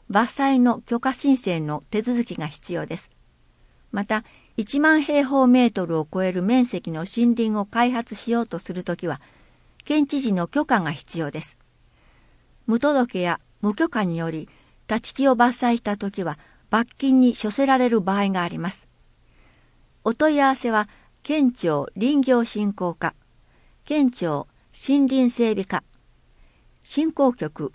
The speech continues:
林務課、または市町村へどうぞ。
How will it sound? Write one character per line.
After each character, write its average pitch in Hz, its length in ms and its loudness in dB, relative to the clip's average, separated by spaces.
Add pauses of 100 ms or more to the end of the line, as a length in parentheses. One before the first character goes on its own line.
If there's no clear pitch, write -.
(120)
林 220 160 0
務 247 240 4
課、 - 180 -4 (560)
ま 208 140 -2
た 254 140 0
は 190 180 4
市 - 100 -12
町 294 220 0
村 196 180 -4 (100)
へ 151 60 -8
ど 151 140 -8
う 147 40 -12
ぞ。 - 140 -12